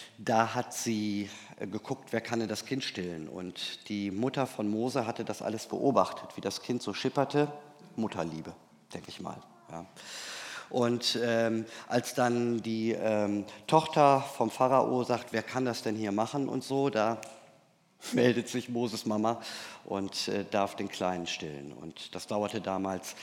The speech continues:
ein paar Jahre. Also Mose war im Grunde genommen damit aber adoptiert von, äh, der Pharaonenfamilie, aber er war immer noch sozusagen im Obhut seiner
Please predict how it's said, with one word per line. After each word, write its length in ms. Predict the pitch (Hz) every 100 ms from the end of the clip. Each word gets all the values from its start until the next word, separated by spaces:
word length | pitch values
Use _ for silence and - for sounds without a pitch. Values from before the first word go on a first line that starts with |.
| - -
ein 100 | -
paar 200 | 101 107
Jahre. 440 | 101 101 104 90 80 - - -
Also 220 | 107 110
Mose 400 | 107 127 160 123
war 160 | 120 131
im 140 | 127
Grunde 260 | - 127 147
genommen 380 | 147 135 135
damit 360 | 113 113 131 -
aber 240 | 113 113
adoptiert 720 | 107 104 - - 127 165 226 - - - - - - -
von, 520 | - 127 113 113 110
äh, 360 | - 104 104 98
der 160 | 107
Pharaonenfamilie, 1300 | - 117 104 90 104 131 139 151 151 156 165 160 180 180 -
aber 280 | - 120 135
er 180 | - 117
war 100 | 113
immer 280 | - 110 135
noch 260 | 143 143 -
sozusagen 580 | 127 - 123 120 117
im 120 | 110 101
Obhut 440 | 123 - 139 135
seiner 420 | - 113 104 101